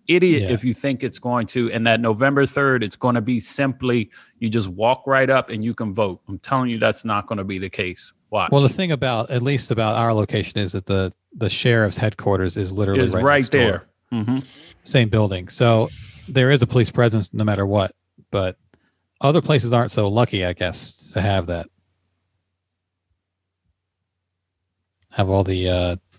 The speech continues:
Speaker 2: maga pe-, I mean, they had that Fairfax County. They had that picture of all the maga people out on day one.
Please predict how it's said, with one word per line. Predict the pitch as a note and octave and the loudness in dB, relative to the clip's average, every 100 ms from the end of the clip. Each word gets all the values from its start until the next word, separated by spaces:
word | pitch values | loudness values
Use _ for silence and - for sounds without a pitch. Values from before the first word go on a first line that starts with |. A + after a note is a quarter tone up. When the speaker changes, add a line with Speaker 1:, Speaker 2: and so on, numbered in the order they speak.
| - | -4
Speaker 2:
maga | G2+ G2+ G2 | 0 2 2
pe-, | F3+ | 0
I | D3+ | 0
mean, | D3+ | 2
they | E3+ | 2
had | - F3 | 2 2
that | D#3+ - | 2 -2
Fairfax | _ - D3+ C3 D3 - | _ -4 0 2 0 0
County. | - D#3+ G2+ | 0 0 0
They | F2+ | -2
had | F#2 | -2
that | F#2 F2+ | -2 -4
picture | G#2 - F#2 | -6 -6 -2
of | |
all | F#2 | -2
the | F2+ | -2
maga | F#2 F#2 F#2 | -2 -2 -2
people | F2+ F#2+ F#2 F2+ | -2 -2 -2 0
out | F#2 F2+ | -2 -2
on | - G2 | 0 2
day | F#2 F#2 | 2 2
one. | F2+ F#2 F2+ E2 | 2 0 -2 -6